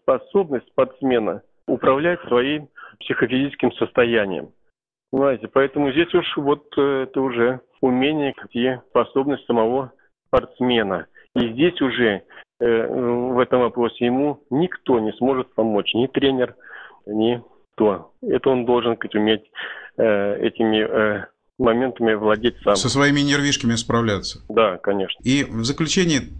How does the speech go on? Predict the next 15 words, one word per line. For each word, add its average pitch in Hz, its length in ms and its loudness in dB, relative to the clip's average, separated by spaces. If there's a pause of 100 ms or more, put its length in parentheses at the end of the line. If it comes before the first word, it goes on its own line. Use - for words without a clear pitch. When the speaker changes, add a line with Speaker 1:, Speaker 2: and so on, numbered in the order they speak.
Speaker 2:
такой, 127 260 0
может 131 220 -2
быть, 131 140 -4
не 151 100 0
очень 120 300 0
корректный 104 400 -2
вопрос. 113 400 -2
Что 170 360 0
может 139 480 -2
помешать 117 600 0
нашим 104 420 -2
ребятам 107 560 0
выступить 104 680 -6
на 101 280 -2
Олимпиаде 101 840 -4